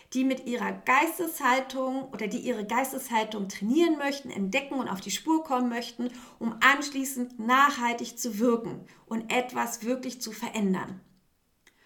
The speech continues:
Und dafür habe ich die Facebook-Gruppe Du bist machtsam gegründet. Und ich bin ab ersten elften zwanzig zwanzig am Start. Die Gruppe gibt es schon, du kannst da eintreten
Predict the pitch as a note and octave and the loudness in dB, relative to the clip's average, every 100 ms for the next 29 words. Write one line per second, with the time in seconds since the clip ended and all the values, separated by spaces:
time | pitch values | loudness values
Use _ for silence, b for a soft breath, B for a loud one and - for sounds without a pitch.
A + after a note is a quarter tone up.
0 | b b b b b G#3 G3 A#3+ C#4+ C4 | b b b b b -6 0 0 0 -2
1 | G#3 G3+ - - G3+ G#3+ G#3 F#3 A3+ B3+ | -2 -4 -8 -6 -4 -4 -8 -10 -6 -6
2 | - B3 A#3+ G#3+ G#3 G3 F#3+ G3 G3 G3 | -6 -8 -6 -8 -6 -8 -6 -6 -6 -6
3 | F#3+ F#3 - F#3+ F3 E3+ - E3 D#3+ - | -6 -6 -8 -6 -6 -8 -10 -10 -10 -16
4 | - - B B B G#3+ G#3+ G#3+ C4 C#4 | -20 -20 B B B -10 -8 -6 -6 -4
5 | G#3 - A3+ A#3 - A3+ - A#3+ C4 C4 | -6 -6 -4 -4 -6 -8 -4 -4 -4 -8
6 | B3+ F#3+ F#3 F#3+ - - B3+ D4 D#4 D#4+ | -6 -4 -4 -6 -10 -2 -2 -2 -4 -4
7 | - F#3+ F3+ - - E3+ F3 E4+ B4+ - | -4 -4 -4 -4 -6 -2 -2 -2 -6 -14
8 | _ - F#3 F#3+ F#3+ F4 G4+ G4 F4+ E4 | _ -16 -10 -6 -2 0 0 -2 -2 0
9 | D#4 E4 - - F3+ - - A#3 D#4 D#4+ | -2 -2 -6 -10 -12 -8 -4 -2 -2 -4
10 | C4+ C4 C4 B3 | -2 -4 -4 -8